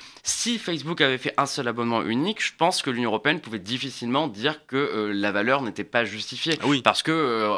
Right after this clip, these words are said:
Speaker 1: comment l'Union européenne peut dire que le, ces badges de certification coûtent trop cher ? Mais en décidant de faire un abonnement uniquement pour les publicités,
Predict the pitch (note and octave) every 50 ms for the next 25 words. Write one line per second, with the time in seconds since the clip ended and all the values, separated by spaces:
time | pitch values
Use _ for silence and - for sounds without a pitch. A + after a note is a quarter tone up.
0 | D#2 - - - B2 B2 C#3 C#3+ B2 A2+ A2 G#2+ G2+ - A#2 C3+ D3 C#3 - A#2
1 | G2 F#2+ C3 C#3 - - A2 G#2 G#2 G2 - - - F2 E2+ A#2 A2+ G2+ F#2 A2
2 | G2+ F#2 G#2 G2 G2+ G#2+ G#2+ G2 - C#3+ C3 - F#2 - - B2+ B2 - D#3+ D3
3 | - - - - - - - G#2+ A#2+ B2+ - - B2+ A#2+ B2 C#3 C3+ - - D3
4 | C#3+ D3 D#3 D3+ D3 C#3+ A#2 A#2 G#2 - - A2 G2+ G2+ G#2 G#2 G2+ G2 G2+ G2+
5 | A2 A#2 G#2+ - - E3+ E3 D#3+ D#3 - D3 C3 B2+ B2 - A2 G#2 G2+ - G#2+
6 | F#2+ F#2+ F#2 F#2+ F#2 - D3+ F#3